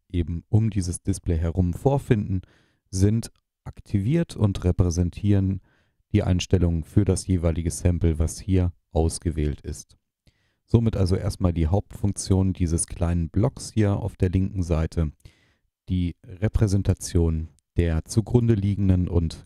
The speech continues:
geladenen Samples dieses Multisamplers. Auf der rechten Seite finden wir eine Klaviatur vor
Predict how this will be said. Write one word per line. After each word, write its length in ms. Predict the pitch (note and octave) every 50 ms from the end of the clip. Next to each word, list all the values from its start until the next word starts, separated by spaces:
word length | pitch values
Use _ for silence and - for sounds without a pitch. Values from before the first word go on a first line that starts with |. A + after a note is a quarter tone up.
| _ -
geladenen 640 | G2+ E2 E2+ E2 D#2+ D#2 D#2 E2+ E2+ E2+ E2+ F2 F2
Samples 720 | - - - D#2 D#2 D2+ - D2+ D2+ - - - - - _ _
dieses 420 | G2+ G2 F2 F#2+ G2+ F2+ - - -
Multisamplers. 1000 | - G2+ G#2 A#2 C3+ - - G#2+ - - E2 D2+ D2+ - - - - - - - _ _ _ _ _ _ _ _ _ _ _ _ _ _ _ _ _ _ _ _ _ _
Auf 140 | - B2 -
der 140 | - C3+ A#2
rechten 280 | D#3 D#3 - - -
Seite 320 | A#2 G2+ G2+ G#2 A2+ - A2
finden 380 | - - A2+ G#2 - G#2+ G2
wir 240 | F#2+ G2 F#2+ F#2 -
eine 340 | F2 E2+ E2+ E2+ E2+ D#2 -
Klaviatur 920 | - - - G2+ G2+ G2 E2+ F#2 F2 E2 D2 - - - - D#3+ E3 E3+ -
vor 460 | - - - G#2+ A2 A#2 B2+ C3